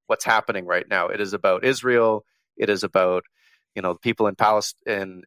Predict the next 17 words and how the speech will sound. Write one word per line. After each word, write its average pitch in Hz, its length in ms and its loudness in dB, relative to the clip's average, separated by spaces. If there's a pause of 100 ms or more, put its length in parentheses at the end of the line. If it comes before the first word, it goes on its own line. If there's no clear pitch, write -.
in 90 260 -8
the 90 100 -10 (180)
Gaza 95 500 2 (240)
Strip - 360 -2
who 101 100 -6
are, 87 280 -2
you 98 120 -6
know, 85 180 -4 (500)
terrible 107 320 2
things 104 220 -2
are 101 80 4
happening. 98 480 0
And, 92 120 -4
and 87 400 -4 (440)
obviously, 95 520 2
you 101 80 0
know, 87 220 0